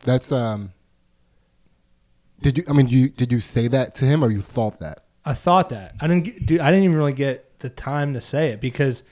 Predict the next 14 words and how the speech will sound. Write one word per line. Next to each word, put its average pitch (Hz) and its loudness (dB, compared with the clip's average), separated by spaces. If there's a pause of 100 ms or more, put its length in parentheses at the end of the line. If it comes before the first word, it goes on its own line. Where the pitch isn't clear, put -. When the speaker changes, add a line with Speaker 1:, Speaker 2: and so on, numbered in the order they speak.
(560)
Speaker 2:
he 175 -2
was 180 2
sick 156 -4
for, 143 -6
like, 120 -6 (960)
maybe 127 -6
f-, - -18 (640)
four 127 -4
months, 123 -6
Speaker 1:
Mm-hmm. 117 -2 (320)
Speaker 2:
and 120 -12
then 117 -10
he 113 -10
was, 110 -16